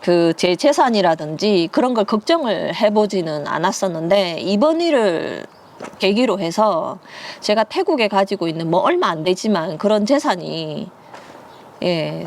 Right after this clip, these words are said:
좀 위협을 받는다라는 생각을 하고 있어요. 왜냐하면 지금, 어, 입국이 안 되잖아요. 관광 비자라 해서 돈을 엄청나게 들여서 가든지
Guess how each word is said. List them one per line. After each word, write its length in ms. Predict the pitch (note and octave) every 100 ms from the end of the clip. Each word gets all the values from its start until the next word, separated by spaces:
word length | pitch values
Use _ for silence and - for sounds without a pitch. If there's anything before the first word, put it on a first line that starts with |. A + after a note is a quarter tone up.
| D#3+
좀 380 | F3 E3 D#3 F3+
위협을 400 | - F4 G#4 A#3+
받는다라는 760 | F3+ D#3 D#3 D#3 D#3 D#3 D3+ D3+
생각을 440 | F#3 E3 D#3+ D3+
하고 240 | E3+ E3 D#3+
있어요. 240 | D#3+ D#3
왜냐하면 580 | F3 G#3+ A#3 G3 D#3 F3+ - - -
지금, 480 | - D4 B3 G#3 F3 - - -
어, 320 | - G3+ G3+ -
입국이 360 | C4+ - D#4
안 140 | F3+ D#3+
되잖아요. 680 | G3+ A3 G3 D#3+ - - F#3
관광 340 | G3+ G3+ D4+
비자라 420 | D4+ D#4+ D4 C#4 C4+
해서 280 | C4+ C4+
돈을 280 | A3+ A#3+ C4
엄청나게 560 | G#3 A3 D#4 D4+ D4+ B3+
들여서 360 | G#3+ A#3 B3+
가든지 840 | A#3 E3+ F3+ F3 - D#3+ F3 D3+ -